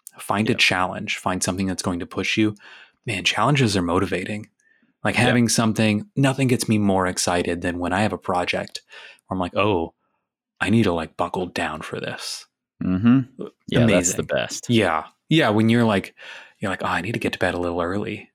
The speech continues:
Speaker 1: like, 'cause I wanna
Speaker 2: Mm-hmm.
Speaker 1: be well rested. I'm training tomorrow, and I, I've already got my food. I already know what I'm gonna eat at, like,
Speaker 2: Yeah.
Speaker 1: for breakfast and lunch so that I'm gonna be really well fueled for this. Like,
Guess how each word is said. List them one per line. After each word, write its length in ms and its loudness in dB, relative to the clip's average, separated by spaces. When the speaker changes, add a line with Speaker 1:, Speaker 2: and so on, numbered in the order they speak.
Speaker 1:
like, 220 -4
'cause 100 -6
I 100 2
wanna 180 2
Speaker 2:
Mm-hmm. 80 2
Speaker 1:
be 40 0
well 200 2
rested. 340 0
I'm 120 -6
training 440 2
tomorrow, 580 2
and 120 0
I, 440 0
I've 80 -2
already 140 2
got 120 -2
my 100 0
food. 340 2
I 40 0
already 200 4
know 120 4
what 100 2
I'm 60 -2
gonna 200 -2
eat 340 0
at, 160 -4
like, 180 2
Speaker 2:
Yeah. 100 6
Speaker 1:
for 120 4
breakfast 520 2
and 180 0
lunch 280 2
so 100 2
that 100 0
I'm 120 0
gonna 100 0
be 140 -2
really 260 4
well 180 2
fueled 360 0
for 100 2
this. 240 2
Like, 220 -6